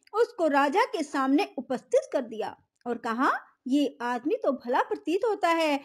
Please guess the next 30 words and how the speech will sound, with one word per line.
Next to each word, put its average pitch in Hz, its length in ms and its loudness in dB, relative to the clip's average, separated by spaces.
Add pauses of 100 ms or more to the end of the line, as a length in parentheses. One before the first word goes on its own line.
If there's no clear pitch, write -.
(240)
चोर 415 320 2
नहीं 330 360 0
मालूम 381 380 -2
होता, 320 380 0
परंतु 302 640 -2
सेठ 392 360 0
का 330 180 -2
कहना 294 320 2
है 359 420 2 (280)
इसके 427 380 0
सिवाय 302 540 -2 (300)
और 359 200 4
कोई 302 240 -4
घर 247 160 -6
में 302 300 0
आया 226 260 -4
ही 392 180 -4
नहीं, 220 220 -6 (420)
अवश्य 277 440 0
ही 277 380 0 (200)
इसी 285 220 0
ने 466 180 0
चोरी 269 280 0
की 247 220 -8
है।" 190 420 -8 (120)
तब 302 220 0
राजा 233 320 0
ने 403 240 0
आज्ञा 226 320 -2
दी 339 260 -2